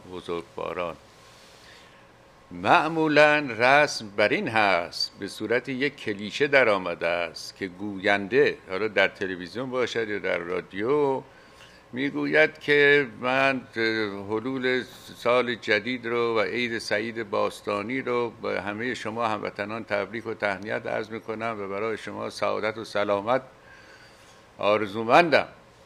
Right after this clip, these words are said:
یا چیزهای از این قبیل. وقتی ما این گونه سخن می‌گوییم و در واقع تعمیم می‌دهیم این ت-، تبریک و تهنیت رو به جمعی، شیاطین رو هم شامل می‌شود.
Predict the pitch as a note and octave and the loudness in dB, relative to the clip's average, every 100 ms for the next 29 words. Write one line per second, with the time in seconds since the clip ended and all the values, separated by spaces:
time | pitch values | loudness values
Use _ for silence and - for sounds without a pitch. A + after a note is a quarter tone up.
0 | - - - - - - G2 A#2 D3 E3+ | -20 -20 -20 -20 -20 -16 -2 4 6 6
1 | C#3 B2 C3+ D#3+ C#3+ B2+ C3 A#2 G#2 F#2+ | 2 2 4 6 6 4 2 4 4 2
2 | - - - - - - - - - G3+ | -4 -20 -20 -20 -20 -20 -20 -12 0 0
3 | - G#3 F3+ F3+ D3+ F#3 F#3 E3 D3 C3 | 0 0 2 0 -2 -6 -4 -4 -2 -2
4 | B2+ C3 B2+ A#2 A#2 G#2+ A#2 A#2 A2+ G2+ | -2 2 2 2 -4 -4 -4 -2 -4 0
5 | G#2+ A2 A2+ A2+ G2+ A2+ G#2+ G2+ C#3 D#3 | 2 4 6 6 6 4 4 4 4 6
6 | D#3+ D3+ - - - A#2 B2 A#2+ E3 F3+ | 4 2 -4 -14 0 2 2 -2 -2 -2
7 | D3 A#2+ A2 A2+ G#2 G#2+ G2+ - G2+ G2 | -2 2 2 2 -4 -8 -10 -2 0 0
8 | G#2 G2+ F#2 G2 F2+ G2+ G#2 F#2 F#2 G2+ | 2 2 2 -8 -8 -4 2 0 0 -4
9 | F#2 - F2+ F#2+ E2+ G2+ G2+ A#2 D3+ E3 | -4 -4 -8 -8 -4 0 0 0 -2 -2
10 | - - - - - - - - - - | -6 -16 -20 -20 -20 -20 -20 -20 -8 -2
11 | - B2+ C3+ C#3 C#3 - D3+ G3 G3 F#3+ | 8 10 12 12 12 8 -2 0 6 6
12 | D#3 F3+ E3+ - D3+ D3+ E3+ E3+ E3+ - | 8 6 4 6 8 8 4 0 0 6
13 | C#3+ C3 G2 | 8 10 6